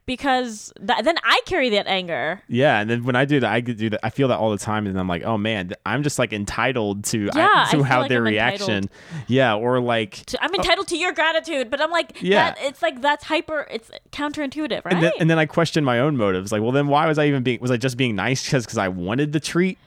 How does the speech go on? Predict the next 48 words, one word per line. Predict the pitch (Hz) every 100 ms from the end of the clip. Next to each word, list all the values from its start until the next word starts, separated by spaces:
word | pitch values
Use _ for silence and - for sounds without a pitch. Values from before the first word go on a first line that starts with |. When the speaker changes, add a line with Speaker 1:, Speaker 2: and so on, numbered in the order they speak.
| -
Speaker 1:
Yeah. | 285 311 196 -
Speaker 2:
Is | 147
that |
really | 139 143
the | 147
only | 156
reason? | 143 151 170 190 180 175 -
Speaker 1:
<sighs> | -
See | - - 269
that, | 302 302
and | 254 214 285
it's | 320
hard | - 302 330 339
to | 320
break | - 220 233
those | 269 -
cycles, | 233 240 233
but | -
it's | 196 196
like, | 202 185 - _ - - -
I | -
wanna | 247 311
be | 240 190
someone | 185 170 160
who's | 190 170 170
mannered | 175 170 175 175 170
and | 160 -
I | 180
think | 180 156
thoughtful | - 165 - 185
of | 170
other | 170 170
people, | 175 180 170 170 170 170 - - - _
e-, | - 202
even | 208 196
if | 185 170
they | 185
don't, | 175 170 151 - - -
are | 214
not | 175 156
deserving | - - 185 208
of | 220 214
thoughtfulness. | - 214 - 233 226 226 214 107
Speaker 2:
Mm-hmm. | - _ _ - -
Speaker 1:
But | 226
I | 208
don't | 226 247 -
want | 220 214 214 -